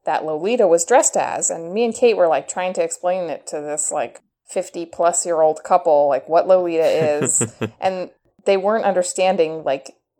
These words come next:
Speaker 1: that people who do Lolita wear that, like, outside of conventions. Like,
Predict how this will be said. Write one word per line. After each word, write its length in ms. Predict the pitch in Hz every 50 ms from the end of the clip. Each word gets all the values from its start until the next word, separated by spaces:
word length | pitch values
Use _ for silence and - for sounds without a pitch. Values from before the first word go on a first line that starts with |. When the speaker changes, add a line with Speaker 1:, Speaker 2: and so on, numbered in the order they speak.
| -
Speaker 1:
that 280 | - 214 - - _ _
people 260 | - 196 196 196 190
who 140 | 208 196 175
do 220 | 175 - 254 311
Lolita 720 | 311 254 202 180 175 170 160 160 160 156 147 151 165 160 - _ _ _ _ _ -
wear 460 | 175 165 170 180 185 190 196 196 202
that, 400 | 196 190 185 180 175 - - -
like, 220 | 165 147 147 - - _ _ -
outside 920 | 151 151 151 - - - - - - 233 226 233 196 143 123 127 120 123 104
of 180 | 107 - -
conventions. 760 | - 160 151 147 - - - - - - - - - - -
Like, 220 | - - - -